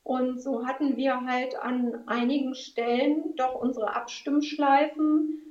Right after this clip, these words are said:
und, ähm, auch mit der Marke, also mit dem Brand, ähm, wie dann so eine Seite in der Farbgebung, in der Schriftart, ähm, aussehen muss. Das sind alles Themen, mit denen wir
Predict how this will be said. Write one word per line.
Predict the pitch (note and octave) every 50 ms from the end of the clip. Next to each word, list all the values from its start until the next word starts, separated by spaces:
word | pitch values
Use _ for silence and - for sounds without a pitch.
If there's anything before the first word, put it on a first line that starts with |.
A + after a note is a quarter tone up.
| - _ _
und, | - A#3+ B3 C4 B3+ B3+ C4 C4+ C4+ - - - A#3+
ähm, | A#3+ B3 B3 A#3 A#3+ B3 A#3+ A#3+ B3 A#3+ - -
auch | A#3 B3 B3 -
mit | C4+ B3+ B3+ - - - - _ _ _ _ _ _ _ _
der | - C4+ B3 A3+
Marke, | A3 G#3+ G#3+ G#3 A3 A#3 C#4 D4+ - D#4+ D#4+ D4+ C4
also | - A#3+ A#3+ A#3+ A#3
mit | A#3 A#3 A#3+ A#3+
dem | A#3 G#3+ G#3
Brand, | A3 A#3+ G#3+ G#3 A3 A#3 B3+ D4+ E4+ E4+ - - - - - _ _ _ _ -
ähm, | B3 A#3+ B3+ A#3+ A#3+ A#3+ A#3+ A#3 - A#3+ G3
wie | A#3+ B3+ B3
dann | C4 B3 B3 A#3+
so | A#3+ A#3
eine | A#3+ B3 B3 -
Seite | A3 A3 A3 A#3 B3 A#3+ B3
in | G3+ G3+ A#3 A#3
der | A#3+ A3+ A3+
Farbgebung, | - - B3 A#3+ B3+ B3+ - - B3+ C4+ A#3 B3+ B3+ B3+ B3+ B3+ B3+ A#3+
in | - - A#3 A3+ A3+ A3+ A3+ A3+
der | A3+ A#3+
Schriftart, | A#3+ - - - D#4+ D#4+ - - - - A#3 C4 C4 C4+ C4+ C4 - - - _ _ _ _ - -
ähm, | B3 B3 B3 B3 B3 A#3+ -
aussehen | - B3 B3 C4+ C4 - D4+ C#4 C#4 C4+
muss. | C4 C4+ C#4 C#4+ -
Das | C4+ C4 -
sind | - A3+ A3+
alles | - A#3+ A#3+ B3 C4 B3+ - -
Themen, | - - B3 B3 C4 C4 C#4 C#4+ C#4 C4+ B3
mit | B3+ C4+ - -
denen | A#3+ B3 B3 B3 B3 A#3+
wir | B3 B3 A#3 A#3+ B3 B3 B3 B3